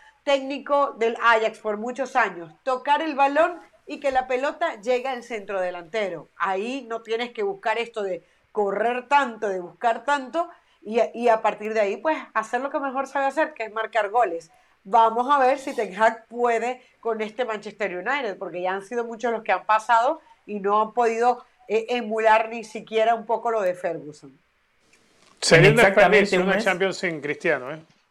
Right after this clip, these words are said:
Speaker 2: Un desperdicio
Speaker 3: Sí.
Speaker 2: mayúsculo.
Speaker 3: De acuerdo,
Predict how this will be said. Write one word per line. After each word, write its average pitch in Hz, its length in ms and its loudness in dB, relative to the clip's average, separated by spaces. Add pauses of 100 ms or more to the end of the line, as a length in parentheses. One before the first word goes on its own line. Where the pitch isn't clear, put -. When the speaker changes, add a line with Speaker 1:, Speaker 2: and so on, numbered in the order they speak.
(340)
Speaker 2:
Un 175 100 -10
desperdicio 202 540 4
Speaker 3:
Sí. 208 40 0
Speaker 2:
mayúsculo. 165 600 0 (1600)
Speaker 3:
De 127 80 0
acuerdo, 131 540 2